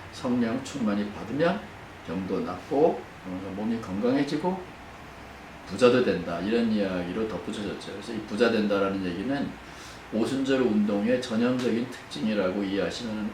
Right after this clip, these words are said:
곤란합니다. 이것은 후대에 붙여진 거고, 성령 충만을 통하여 방언의 은사를 받고 방언을 하게 되고,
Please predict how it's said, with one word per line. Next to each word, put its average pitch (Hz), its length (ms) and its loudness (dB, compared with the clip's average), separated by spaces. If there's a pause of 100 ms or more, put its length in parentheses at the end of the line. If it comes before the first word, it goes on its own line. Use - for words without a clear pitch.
곤란합니다. 90 480 -2 (160)
이것은 104 320 -6 (200)
후대에 107 360 0
붙여진 104 400 -2
거고, 110 340 -6 (1080)
성령 156 680 2
충만을 160 800 2
통하여 220 720 0 (240)
방언의 92 520 0
은사를 104 880 -2
받고 - 460 -6
방언을 107 340 -2
하게 101 220 -4
되고, 98 340 -6